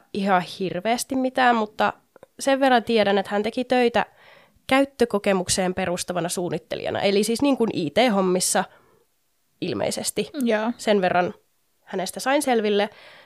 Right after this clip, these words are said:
Speaker 1: Ja hän muutti Norjasta Lontooseen ja teki siellä näitä töitä silloin sillä hetkellä, kun tämä meidän kurja juttu saa alkunsa.
Speaker 2: Hmm.
Speaker 1: Vuonna kaksituhatta kahdeksantoista Cecilie selasi Tinderiä, niin kuin kuka tahansa muukin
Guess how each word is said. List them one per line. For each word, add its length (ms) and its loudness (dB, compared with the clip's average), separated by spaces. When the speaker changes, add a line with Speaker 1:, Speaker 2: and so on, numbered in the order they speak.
Speaker 1:
Ja 100 -2
hän 120 2
muutti 260 -2
Norjasta 420 0
Lontooseen 560 2
ja 80 -4
teki 240 -4
siellä 300 -2
näitä 280 -6
töitä 380 -4
silloin 400 -4
sillä 260 -4
hetkellä, 360 -2
kun 140 -2
tämä 200 -2
meidän 200 2
kurja 280 -2
juttu 260 -6
saa 260 -2
alkunsa. 400 -2
Speaker 2:
Hmm. 100 2
Speaker 1:
Vuonna 180 4
kaksituhatta 360 -4
kahdeksantoista 920 2
Cecilie 600 0
selasi 340 -2
Tinderiä, 500 2
niin 160 -2
kuin 180 -2
kuka 280 -2
tahansa 300 -2
muukin 480 0